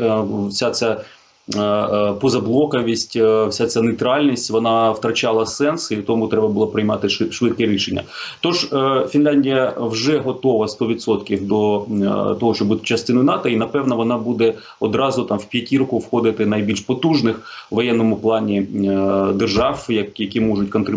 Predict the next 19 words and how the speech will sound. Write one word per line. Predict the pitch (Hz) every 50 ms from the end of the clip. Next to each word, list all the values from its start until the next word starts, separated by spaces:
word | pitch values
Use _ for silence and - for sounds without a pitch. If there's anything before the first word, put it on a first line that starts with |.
| 101 -
бути | 101 104 101 - -
контрибуторами | - 101 98 98 104 107 104 107 - 101 95 98 98 98 95 92 - - - - - - -
в, | 101 98 95 107 110 107 104 98 107 107 101
е, | 95 95 95 95
спільні | 95 - - 127 123 113 110 104 101
дії | 101 110 156 185 185 165
якісь. | 143 135 131 - 131 123 - - - - - - - - - -
До | 110 110 143 151
цього, | 147 143 - 147 139 123 110 117 110 107 104 104 104 113
окрім | 110 - 143 135 131 127 113
спільних | - - - 139 131 127 120 - -
навчань, | 120 120 - - - 151 151 165 175 180 175 160 143
е, | 123 107 - - 110 110 107 104 104 101 104 101 101
Фінляндія | 127 120 120 123 120 110 110 110
брала | 107 107 113 110 107 110
участь | - - 117 107 - - 107 101 - -
там | 92 92 92 -
і | - 123 139 135 131 127 123
в | 113 104 98 107 110 107 107 104